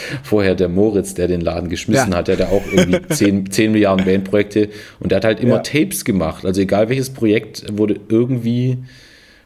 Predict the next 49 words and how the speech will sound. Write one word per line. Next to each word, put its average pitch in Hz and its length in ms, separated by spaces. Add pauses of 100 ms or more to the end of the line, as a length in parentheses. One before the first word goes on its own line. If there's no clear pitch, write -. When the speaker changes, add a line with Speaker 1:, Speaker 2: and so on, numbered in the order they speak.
Speaker 1:
früher 107 160
oder 107 120
später 107 540
wu-, 101 220
wurde 101 340
halt 104 120
eine 98 100
Kassette 107 460
gemacht. 85 380
Und 90 60
das 85 80
haben 98 100
wir 98 60
dann 95 140 (100)
da 95 120
abgeschaut, 98 560
dann 95 80
haben 95 80
wir 92 80
auch 95 100
ganz 98 180
viele 98 160
Kassetten 101 400
gemacht, 92 340
weil 90 120
halt 92 240 (380)
Speaker 2:
Geil. 104 180
Speaker 1:
zu 87 60
der 101 160
Zeit 104 240
halt 101 140
auch 107 240
eher 104 160
das, 101 180
so 107 80
das 98 160
Ding 110 220
war 98 120
von 98 180
den, 92 280
von 92 200
den 90 200
Popbüro- 98 680
und 95 180
Contest-Bands, 92 840
dass 92 140
die 92 100
halt 90 120
alle 92 360